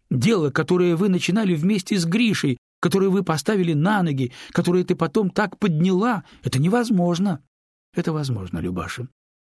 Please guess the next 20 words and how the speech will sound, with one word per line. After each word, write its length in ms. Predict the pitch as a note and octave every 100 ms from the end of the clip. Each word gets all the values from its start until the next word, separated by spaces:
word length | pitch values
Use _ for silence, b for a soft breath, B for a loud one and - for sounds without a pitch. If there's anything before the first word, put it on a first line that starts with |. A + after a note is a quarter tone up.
| _
мягко 420 | A#2+ B2 D3+ - D#3
возразила 540 | C3 G#2+ G2+ A2 G#2+
Тамара. 420 | - G2 G#2 C#3 _ _ _ _ -
«Ко 140 | -
мне 220 | F3 F#3+ F#3
давно 400 | E3 D#3+ F#3+ E3+
подкатываются 840 | - - C3+ B2+ A#2+ A2 - G#2+
с 80 | -
просьбой 480 | C3+ F#3 D#3 A2+
продать 400 | G2 G#2+ G#2 A#2
салон. 460 | - - - - - _ _ _ _
Раньше 380 | C#3+ F#3 F3+ -
я 160 | F3 E3+
отказывалась, 880 | - G#3+ G3 G#2+ G#2 G#2 F#2+ - - b b b
а 120 | - D#3+
теперь 300 | - B3+ -
сам 320 | - G#3 F3+
Бог 260 | D3+ G3+
велел 320 | C#3 G#2 A2+ D3
согласиться». 840 | C3 G2+ F2+ - G2 F2+ -